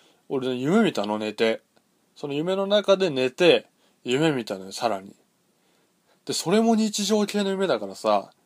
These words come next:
でもそれは分かってんのよ。夢を見てる感覚はあんの。い-、一個ね。一個夢を見てる感覚があるんだけど、でももう一個乗っかってんじゃん。意識のないとこで夢だからさ。だからもう、すごい、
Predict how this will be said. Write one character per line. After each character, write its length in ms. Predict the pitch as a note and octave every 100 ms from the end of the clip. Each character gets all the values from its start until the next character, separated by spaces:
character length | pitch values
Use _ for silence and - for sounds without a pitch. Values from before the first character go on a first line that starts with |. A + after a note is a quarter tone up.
| _ _
で 60 | -
も 80 | F3+
そ 100 | A#3
れ 80 | C4
は 80 | A#3+
分 140 | A3+
か 60 | A#3+
っ 80 |
て 100 | A3+
ん 60 | G#2
の 80 | G2
よ。 160 | A2 - _ _ _ -
夢 280 | D#3 F#3+ A3+
を 60 |
見 140 | E3+ D3+
て 120 | C3
る 140 | G#2+
感 180 | G2+ A#2+
覚 180 | A2 B2+
は 100 | A2
あ 20 |
ん 80 | G2+
の。 120 | - _ _ _ _ _ _ -
い-、 120 | D3+ - _ -
一 200 | F#3 D#3 -
個 100 | -
ね。 160 | A2+ - _ _ -
一 180 | A3 - -
個 120 | G3+
夢 200 | D#3 D#3+
を 40 |
見 100 | C3+
て 60 | B2
る 60 | A#2+
感 140 | B2
覚 100 | B2
が 80 | B2
あ 40 |
る 80 | A#2
ん 20 |
だ 0 |
け 100 | G#2+
ど、 280 | B2+ D#3+ - _ _ _ _ _ _ _ -
で 80 |
も 80 | F3+
も 180 | E3 A3+
う 40 | C4
一 80 |
個 120 | - C#3
乗 100 | B2+
っ 40 |
か 120 | D3
っ 40 | -
て 140 | C#3
ん 60 | A2+
じ 80 |
ゃ 60 | G2
ん。 40 | - _
意 100 | E3+
識 180 | D#3 -
の 120 | C#3+
な 120 | A#2+ C3
い 80 |
と 80 | B2+
こ 80 | G#2
で 80 | G2+
夢 280 | G#2+ C#3 C#3
だ 120 | G#2
か 60 |
ら 80 | -
さ。 240 | - D#2+ - _ _ _ _ _ _ _ _ _ _ _
だ 100 | -
か 60 | A#2+
ら 80 | A2+
も 500 | A2 G#2+ G2+ G2+ - _ _ _ _ _ _ _ _ _ -
う、 40 |
す 180 | - C3+
ご 200 | E3+
い、 80 | B2+